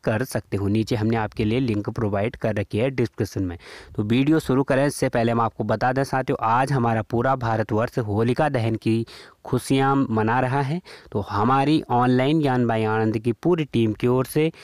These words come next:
आपको और आपके संपूर्ण परिवारजन के लोगों को हमारी ओर से होलिका दहन की बहुत बहुत शुभकामनाएं। तो आज के लेक्चर को शुरू करते हुए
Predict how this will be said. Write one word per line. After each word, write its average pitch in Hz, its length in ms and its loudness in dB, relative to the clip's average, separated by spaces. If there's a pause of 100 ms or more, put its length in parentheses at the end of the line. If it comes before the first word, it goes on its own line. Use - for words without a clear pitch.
(260)
आपको 120 560 0
और 117 200 2
आपके 113 340 -2
संपूर्ण 160 560 0
परिवारजन 123 720 2
के 113 200 0
लोगों 107 360 0
को 123 440 0 (420)
हमारी 139 400 2
ओर 104 200 2
से 131 140 -2
होलिका 107 500 0
दहन 101 280 -4
की 117 140 -4
बहुत 104 280 -4
बहुत 101 280 -2
शुभकामनाएं। 104 800 -4 (360)
तो - 140 -12
आज 120 320 -2
के 147 560 -2
लेक्चर 120 400 -2
को 147 120 -4
शुरू 120 240 -2
करते 127 320 -4
हुए 127 400 -2